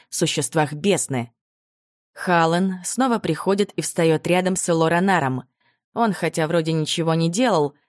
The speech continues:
за день осунулся, как после тяжелой работы.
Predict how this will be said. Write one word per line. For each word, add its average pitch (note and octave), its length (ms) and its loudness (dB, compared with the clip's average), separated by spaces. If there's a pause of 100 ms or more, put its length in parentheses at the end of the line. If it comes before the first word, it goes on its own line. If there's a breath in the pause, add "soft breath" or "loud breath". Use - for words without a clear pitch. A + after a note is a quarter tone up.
(160)
за G#3 280 0
день G3 240 0
осунулся, G#3 840 0 (220)
как - 220 -8
после F3+ 340 -2
тяжелой D3+ 460 0
работы. D#3 580 -2